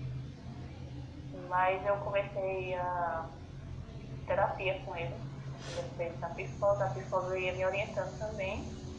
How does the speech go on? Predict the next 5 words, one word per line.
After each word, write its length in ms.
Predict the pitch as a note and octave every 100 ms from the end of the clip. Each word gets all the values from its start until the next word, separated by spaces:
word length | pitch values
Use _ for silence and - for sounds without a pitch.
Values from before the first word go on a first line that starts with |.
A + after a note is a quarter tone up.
| - - - - - - - -
E, 920 | F#3+ G3 G3 G3+ G3+ G3+ G3 F#3+ - - - - - - -
e 60 | G#3
aí 160 | A3+
eu 80 | B3+ -
fui 160 | A#3